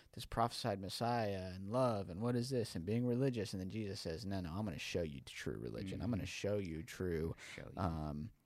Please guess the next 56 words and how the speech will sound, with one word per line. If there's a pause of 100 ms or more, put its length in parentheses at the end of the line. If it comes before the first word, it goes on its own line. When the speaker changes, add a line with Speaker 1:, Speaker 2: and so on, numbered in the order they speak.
Speaker 1:
what
it
looks
like
to
know
God
and
to
Speaker 2:
Yeah.
Speaker 1:
love
God
and
to
obey
God,
it's
to
love
and
care."
So
Speaker 2:
Yeah. (680)
Speaker 1:
tell
them
you
love
'em (140)
Speaker 2:
Yeah.
Speaker 1:
and
then
show
'em
you
love
'em.
Like,
so
Speaker 2:
Yes.
Speaker 1:
what
does
it
look
like
for
you
to
love
your
kid, (140)
you
know,
Speaker 2:
Mm-hmm.
Speaker 1:
um,
and
consider